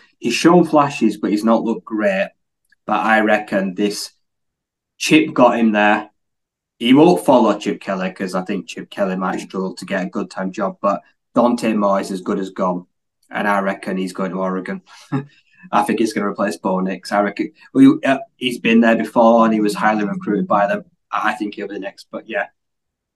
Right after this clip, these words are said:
if you're losing to Arizona State and their quarterback didn't have to throw a touchdown, that's a pretty bad performance, 'cause Trenton Bourguet only threw a pick and no touchdowns.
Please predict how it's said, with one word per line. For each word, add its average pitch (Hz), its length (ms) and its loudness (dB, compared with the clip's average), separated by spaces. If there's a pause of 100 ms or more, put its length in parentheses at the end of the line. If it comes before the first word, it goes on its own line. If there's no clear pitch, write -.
if 135 140 -6
you're 131 140 8
losing 117 380 2
to - 180 -6
Arizona 104 480 -2
State 98 400 -8 (380)
and 110 120 -4
their 104 140 -6
quarterback 98 560 -2
didn't 104 200 -4
have - 120 -10
to - 100 -20
throw 104 200 -6
a 104 40 -6
touchdown, 113 540 -4 (840)
that's - 200 -4
a - 40 -12
pretty - 400 -6
bad 101 300 -2
performance, 107 640 -4 (260)
'cause - 120 -20
Trenton 107 280 -4
Bourguet 107 380 0
only 107 240 0
threw 110 220 -2
a 104 80 -4
pick 113 320 -6
and 113 100 0
no 110 160 -4
touchdowns. 120 600 -4